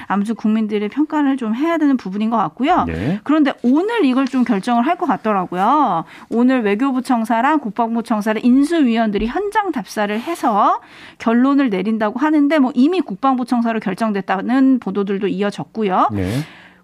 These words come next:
Speaker 1: 오늘 근데 인수위가 정식 출범을 하거든요.
Speaker 2: 음.
Speaker 1: 근데 인수위 제일 과제가 대통령 집무실이 된 것 같은데 이거는 좀 이전과는 좀 다른 양상이잖아요.
Speaker 2: 원래 그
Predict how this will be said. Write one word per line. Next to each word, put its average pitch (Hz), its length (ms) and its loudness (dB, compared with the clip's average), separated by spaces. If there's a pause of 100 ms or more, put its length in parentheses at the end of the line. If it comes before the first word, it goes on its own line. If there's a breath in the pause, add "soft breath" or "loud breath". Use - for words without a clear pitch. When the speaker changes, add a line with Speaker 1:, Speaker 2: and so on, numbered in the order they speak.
(120)
Speaker 1:
오늘 403 300 4
근데 277 240 4
인수위가 254 600 2
정식 226 360 0
출범을 381 460 0
하거든요. 302 640 0
Speaker 2:
음. 101 260 -8 (600)
Speaker 1:
근데 269 380 0 (260)
인수위 339 560 2
제일 269 380 0
과제가 277 360 -2
대통령 262 500 0
집무실이 277 760 2
된 202 160 0
것 202 80 -2
같은데 196 340 -6
이거는 339 540 -2
좀 285 240 0 (160)
이전과는 269 680 0
좀 214 120 -6
다른 220 300 0
양상이잖아요. 180 720 -2
Speaker 2:
원래 202 500 2
그 156 460 2